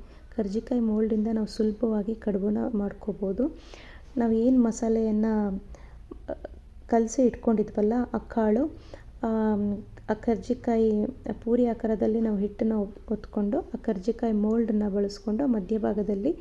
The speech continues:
ಆ ಕಲಸಿರುವಂತಹ ಮಸಾಲೆಯ ಕಾಳನ್ನು ನಾವು ಹಾಕ್ಕೊಂಡು ಈ ರೀತಿ ಪ್ರೆಸ್ ಮಾಡಿದ್ರೆ ಖಾರ ಕಡುಬು ರೆಡಿಯಾಗುತ್ತೆ. ಇದೇ ರೀತಿ, ಆ, ಸ್ನೇಹಿತರೆ, ಆ, ಸಿಹಿ ಕಡುಬುಗೆ ನಾನು, ಆ, ಲಾಸ್ಟ್ ವ್ಲಾಗಲ್ಲಿ ನಿಮಗೆ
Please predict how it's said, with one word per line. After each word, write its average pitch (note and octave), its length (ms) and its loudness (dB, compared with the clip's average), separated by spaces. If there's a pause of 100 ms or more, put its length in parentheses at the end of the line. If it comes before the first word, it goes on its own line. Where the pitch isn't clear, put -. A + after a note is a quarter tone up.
(420)
ಆ - 20 -2
ಕಲಸಿರುವಂತಹ G#3+ 920 -2 (120)
ಮಸಾಲೆಯ G#3 560 0
ಕಾಳನ್ನು G#3 600 0
ನಾವು G3+ 280 -2
ಹಾಕ್ಕೊಂಡು G3 840 -4 (300)
ಈ A3 40 2
ರೀತಿ G#3+ 260 0
ಪ್ರೆಸ್ - 380 -2
ಮಾಡಿದ್ರೆ A#3+ 520 0 (1160)
ಖಾರ A3 260 0
ಕಡುಬು G3+ 420 -2 (360)
ರೆಡಿಯಾಗುತ್ತೆ. G3+ 640 0 (400)
ಇದೇ A#3+ 200 4
ರೀತಿ, A#3 300 2
ಆ, - 480 -10
ಸ್ನೇಹಿತರೆ, C#4 600 2
ಆ, A3+ 440 -2
ಸಿಹಿ B3 320 0
ಕಡುಬುಗೆ A#3 540 2
ನಾನು, G#3+ 460 2
ಆ, - 40 -6 (380)
ಲಾಸ್ಟ್ G#3+ 480 0
ವ್ಲಾಗಲ್ಲಿ A#3+ 420 2
ನಿಮಗೆ G#3+ 520 2